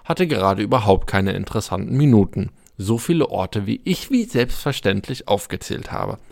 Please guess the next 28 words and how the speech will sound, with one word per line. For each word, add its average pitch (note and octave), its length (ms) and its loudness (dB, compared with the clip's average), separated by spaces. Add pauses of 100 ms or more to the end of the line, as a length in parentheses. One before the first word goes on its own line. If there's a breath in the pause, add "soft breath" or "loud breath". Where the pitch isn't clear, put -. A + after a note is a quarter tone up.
Aber A2+ 240 8
wer G#2 100 6
Frankfurt G#2+ 480 0
kennt, F3 380 4 (440 loud breath)
weiß C3 260 6
das F3 220 0
eh B2 200 4
und B2+ 400 -2
hatte A2+ 200 -2
eigentlich G#2+ 380 -2
jetzt - 260 -6
auch F#2+ 340 2
keine F#2 280 0
informative - 640 -6
Zeit. - 320 -14 (300)
Sei's F2+ 340 -4
drum. F#2 300 -4 (360)
Auf G2 200 0
der F#2 160 2
längeren, G2+ 640 2
also G#2+ 240 2
der F#2+ 160 0
Frühjahrsdippemess, A#2 1200 0 (140)
sind - 340 -2
regelmäßig A2 680 0
sogar G#2+ 340 -2
größere G#2+ 680 0
Achterbahnen, F#2+ 680 -2